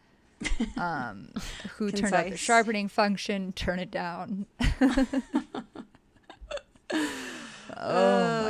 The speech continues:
Speaker 2: my
Speaker 1: it's
Speaker 2: God.
Speaker 1: really messed up. Uh, Mark Schindler
Speaker 2: Yeah.
Speaker 1: said something too. He was like,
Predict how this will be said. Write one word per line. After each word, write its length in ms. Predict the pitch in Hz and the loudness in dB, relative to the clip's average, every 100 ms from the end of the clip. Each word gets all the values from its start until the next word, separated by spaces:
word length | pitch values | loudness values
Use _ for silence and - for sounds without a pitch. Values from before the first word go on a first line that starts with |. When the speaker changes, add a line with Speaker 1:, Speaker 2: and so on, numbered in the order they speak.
| 208 | -2
Speaker 2:
my 60 | 208 | -4
Speaker 1:
it's 100 | - | -6
Speaker 2:
God. 800 | - 160 156 110 50 50 - 208 | -8 -6 -4 -4 -6 -8 -8 -6
Speaker 1:
really 340 | 233 285 262 | -2 0 0
messed 460 | 208 196 190 - - | 2 0 -2 -6 -6
up. 300 | 110 65 - - _ _ - - | -2 -2 -4 -16 _ _ -20 -12
Uh, 140 | - 202 | -8 -6
Mark 200 | 208 214 | -4 -2
Schindler 320 | 208 185 196 185 | 2 2 2 -2
Speaker 2:
Yeah. 20 | |
Speaker 1:
said 220 | - 175 | -4 -4
something 340 | 180 170 170 170 | -6 -6 -8 -8
too. 280 | - 196 | -8 -8
He 180 | - 180 | -8 -10
was 180 | - - | -10 -12
like, 220 | - - | -12 -12